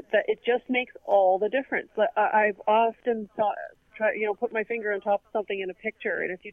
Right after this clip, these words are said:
took away that crazy orange, you know, like an orange throw or something – um, the room would be like any other room.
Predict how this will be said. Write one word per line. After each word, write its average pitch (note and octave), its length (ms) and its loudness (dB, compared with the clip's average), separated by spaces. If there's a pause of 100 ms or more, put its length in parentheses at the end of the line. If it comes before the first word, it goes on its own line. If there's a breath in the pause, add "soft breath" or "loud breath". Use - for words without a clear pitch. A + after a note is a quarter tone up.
took B3+ 180 -6
away G3+ 680 -2 (580)
that F3+ 300 8 (180)
crazy G#3+ 760 -4
orange, F#3+ 480 0 (400)
you G#3 160 -4
know, F#3 140 2
like F#3+ 200 2
an F#3+ 100 -2
orange G3 280 -4 (180)
throw G#3 320 2
or F#3 300 0
something – E3 480 -6 (580)
um, F#3 540 0 (120)
the G#3 120 4
room G3+ 580 0
would F#3+ 240 -2
be G#3+ 160 -2
like F#3+ 240 2
any C4+ 240 0
other A3+ 220 -2
room. F3+ 300 -6